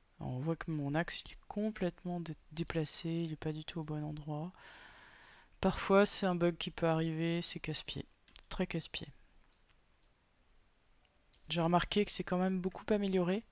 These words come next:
Depuis la grosse mise à jour qu'on a reçue, on a eu vraiment, euh, des améliorations considérables et merci beaucoup, quoi. On en avait trop marre. Et en mode franchise, j'arrive à jouer à nouveau, c'est génial. Ça, je,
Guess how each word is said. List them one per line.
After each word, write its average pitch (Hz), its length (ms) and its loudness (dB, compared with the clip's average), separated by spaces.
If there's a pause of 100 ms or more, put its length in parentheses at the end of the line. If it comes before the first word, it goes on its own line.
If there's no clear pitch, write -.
(480)
Depuis 170 240 -2
la 170 100 6
grosse 165 360 0
mise 180 160 0
à 175 40 2
jour 175 220 -2
qu'on 180 160 -2
a 165 80 0
reçue, 160 340 -2
on 165 140 -2
a 151 80 0
eu 156 160 -2
vraiment, 156 500 -4
euh, 151 40 -4 (600)
des 156 120 2
améliorations 156 640 2
considérables 156 680 -2
et 131 380 -4 (760)
merci 165 320 -2
beaucoup, 160 320 -6
quoi. 143 240 -12 (1300)
On 170 100 0
en 165 60 0
avait 160 200 0
trop - 220 -2
marre. 170 420 -4 (600)
Et 175 120 4
en 165 80 4
mode 165 160 2
franchise, 170 380 -2
j'arrive 160 260 2
à 160 80 0
jouer 160 220 -2
à 156 60 0
nouveau, 160 280 -4
c'est 170 180 -6
génial. 147 320 -6 (2750)
Ça, - 240 -6
je, 156 180 -6